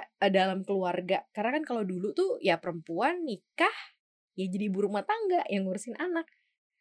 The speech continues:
Hal-hal yang berkaitan sama keuangan tuh disupport sama suami. Nah, kalau sekarang nih yang mungkin Olive lihat nih di sekitar Olive nih, perubahannya lumayan drastis nggak sih? Perempuan yang juga come up dengan zaman dan dia juga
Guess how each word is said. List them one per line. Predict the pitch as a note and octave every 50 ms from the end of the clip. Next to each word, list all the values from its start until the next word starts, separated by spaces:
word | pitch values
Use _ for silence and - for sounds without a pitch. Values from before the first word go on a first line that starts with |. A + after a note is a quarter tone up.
| -
Hal-hal | - G#3 G#3 G#3 G3+ G3+ G#3
yang | F#3
berkaitan | F#3 F#3 - F#3+ F#3 G3 F#3+ F#3+
sama | - G3+ F#3+ G3 F#3+
keuangan | - - F#3+ F#3+ F#3 F#3+ A#3+ C#4 D4 F#4+
tuh | G4+
disupport | A#3+ G#3 G3+ F#3 - _ - E3+ E3 -
sama | F3+ E3 E3
suami. | - F#3+ F#3+ G3 F#3+ F3+ D#3 C3 - -
Nah, | E3+ D#3+ D#3+ E3+ _ -
kalau | - E3 F3 F#3 - -
sekarang | - - - F3+ G3+ B3+ D4
nih | E4 F4 D#4+
yang | C4+ B3+
mungkin | A#3+ A#3+ - - _ _ _ -
Olive | G3+ G3+ G3 F#3+
lihat | F#3+ F#3+ F#3 F3 F#3+ F#3 -
nih | G#3
di | G3+ F3+
sekitar | F3+ - F3 - F3 -
Olive | - G#3+ B3 - -
nih, | D4 D4 C4 - _ _ -
perubahannya | A#3+ A3+ G#3 G3+ G3+ G#3+ G#3+ C#4+ E4
lumayan | C#4+ A#3+ G3+ G3 G3 G3+ F#3+
drastis | F3+ G3 - - - G3+
nggak | E3+ E3 -
sih? | - F#3 - _ _ _ _ _ _ _ -
Perempuan | F#3+ F#3+ F#3 - F#3+ G#3 G#3+ G#3+
yang | F#3+ F#3
juga | E3+ F3 F3+ G3 - - _ _ _ _ _
come | - G3 F3+ - -
up | - F#3 - - F3+
dengan | F3 F3 F3+ F3 F3+
zaman | D#3+ F3 E3+ D#3+ D#3+ F3+ G#3 B3+ C#4+ D4 D4 C4
dan | G3+ F#3 F3 F3+ E3+
dia | F3+ F#3+ G3
juga | F3 F3 F3+ D#3 F3+ D#3 C3+ -